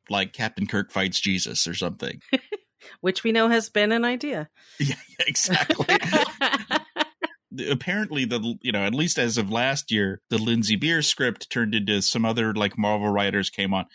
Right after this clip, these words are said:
Speaker 1: That was still the movie, so she would still get credit. You know, you know, e-, especially franchise movies. You know, when they show the writers and there's, like, six writers, it's usually because there's various teams that came in and
Speaker 2: Right.
Speaker 1: went, but they all got a piece of it.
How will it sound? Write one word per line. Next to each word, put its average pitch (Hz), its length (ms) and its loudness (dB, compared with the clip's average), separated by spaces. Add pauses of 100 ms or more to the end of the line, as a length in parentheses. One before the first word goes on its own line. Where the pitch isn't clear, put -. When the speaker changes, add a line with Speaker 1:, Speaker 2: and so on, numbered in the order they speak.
(200)
Speaker 1:
That 156 200 -2
was 139 140 0
still 175 340 0
the 117 140 0
movie, 127 640 -2
so 107 260 2
she 156 220 0
would 127 180 0
still 143 240 0
get 113 360 -2
credit. - 440 -4
You 101 100 0
know, 92 140 0
you 101 280 0
know, 127 200 2 (180)
e-, 104 220 0
especially 98 560 0
franchise 98 580 0
movies. 98 460 -2
You 98 100 -2
know, 92 120 -2
when 92 120 -2
they 90 80 0
show 101 200 0
the 101 100 2
writers 92 420 0
and 92 100 -2
there's, 90 140 -4
like, 87 180 -6
six - 360 -2
writers, 90 480 -2 (260)
it's 117 200 -2
usually 135 320 2
because 101 380 0 (220)
there's 107 120 0
various 107 460 0
teams 98 440 0
that - 180 -6
came 98 300 0
in 95 140 0
and 92 100 0
Speaker 2:
Right. - 240 0 (340)
Speaker 1:
went, 107 440 -4
but 113 120 -2
they 135 80 0
all 139 300 0
got 104 220 0
a 98 40 -2
piece 120 300 -2
of 82 100 -6
it. - 220 -12